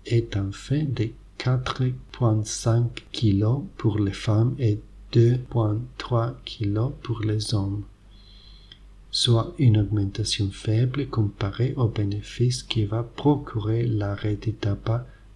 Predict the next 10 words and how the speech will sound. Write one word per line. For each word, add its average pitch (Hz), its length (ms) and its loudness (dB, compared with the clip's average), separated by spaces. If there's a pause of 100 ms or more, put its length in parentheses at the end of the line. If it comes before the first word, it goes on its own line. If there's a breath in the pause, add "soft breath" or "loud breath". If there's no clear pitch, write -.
(160)
pour 110 200 2
le 104 180 0
diabète 117 680 -2
et 110 80 2
la 98 160 2
santé 101 460 -2
des 107 140 -6
patients 107 520 -4 (140)
en 110 40 -4
général. 107 680 -4